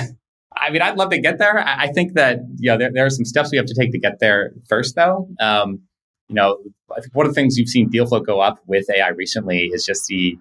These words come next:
impressiveness and accessibility of these large language models, starting with, with Chat G P T. Um, but, like, under the hood, I mean,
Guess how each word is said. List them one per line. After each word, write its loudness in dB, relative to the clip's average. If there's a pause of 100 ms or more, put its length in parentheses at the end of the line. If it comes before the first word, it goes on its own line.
(460)
impressiveness 0
and 4
accessibility 0
of 2
these -6
large 2
language -2
models, 0
starting -2
with, 0
with -6
Chat 0
G -4
P -4
T. -2 (580)
Um, 0 (280)
but, 0
like, -2
under 0
the 0
hood, 0
I -2
mean, 0